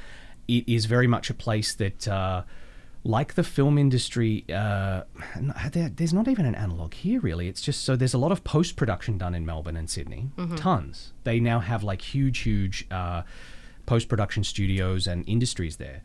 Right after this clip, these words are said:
Speaker 2: Yeah.
Speaker 1: But the actual, like, the casting especially is not done there. There, there have been, I think, two major cartoons made, uh, that have, like, made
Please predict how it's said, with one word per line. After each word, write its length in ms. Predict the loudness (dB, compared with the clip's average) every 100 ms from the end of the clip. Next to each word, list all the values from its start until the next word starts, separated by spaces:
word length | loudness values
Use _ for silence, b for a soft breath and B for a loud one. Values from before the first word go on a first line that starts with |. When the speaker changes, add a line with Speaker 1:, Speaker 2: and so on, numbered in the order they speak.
| b
Speaker 2:
Yeah. 220 | -8 -8 -12 -4 2
Speaker 1:
But 220 | 2 0 -6
the 140 | -6 -4
actual, 640 | -4 -2 0 2 4 2 0
like, 220 | -2 -4
the 80 | -8
casting 520 | 0 2 2 4 2
especially 720 | 2 0 0 0 -4 -4 -6 -8 -12 -14 -8
is 80 |
not 240 | -6 -6 -6
done 220 | -6 -6
there. 240 | -10 -12 -8 0
There, 220 | 0 2
there 200 | 4 2
have 100 | 2
been, 180 | 2 2
I 80 | 0
think, 280 | -2 -4 -8
two 320 | 0 2 4
major 640 | 4 4 2 0 0 -2 -4 -14
cartoons 880 | -6 -4 -4 -2 -2 0 -2 -2 -8 -8
made, 520 | -4 -2 -2 -2 -4 -6
uh, 100 | -6
that 120 | -2 -2
have, 100 | -2
like, 180 | -2
made 420 | -2 0 0 0